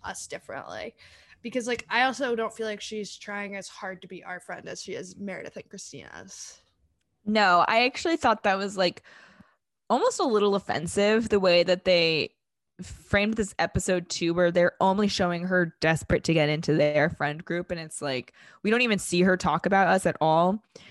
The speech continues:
Speaker 2: And it, it's just like, she could, she could fucking throw us a bone every once in a while. I feel like she could try a little harder.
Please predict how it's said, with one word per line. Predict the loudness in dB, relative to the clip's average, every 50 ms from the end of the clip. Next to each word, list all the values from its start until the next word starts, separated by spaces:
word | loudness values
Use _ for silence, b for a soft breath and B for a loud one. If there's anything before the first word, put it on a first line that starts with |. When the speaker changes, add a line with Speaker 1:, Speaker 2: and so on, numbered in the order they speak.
| B B B B _ _ _ _ _ _
Speaker 2:
And | 0 0 0 0 -4 -8 -12 _ _ _ _ _ _ _ _ _ _ _ _ _ _ -2
it, | 0 0 0 _ _ _ _ _ _ -2
it's | -2 -2
just | -2 -2 -2 0
like, | 0 0 0
she | 0 0 0
could, | 0 0 -2 -4 _ _ _ -8
she | -4 -4 -2
could | 0 -2 0
fucking | 0 -2 -2 -2 -4 -6 -2
throw | 2 2 4 4
us | 4 2
a | -2
bone | -2 0 0 0 0
every | 0 0 -2 -2 -4 -6 -14 _ _ _ -10
once | -8 -6 -6 -6 -6 -6
in | -4
a | -4
while. | -2 -2
I | -2 -2
feel | 0 0 0
like | 0
she | -2 -6
could | -8 -8 -8
try | -6 -4 -4
a | -4 -4
little | -4 -6 -6 -6 -4
harder. | -4 -4 -6 -4 -4 -6 -6 -6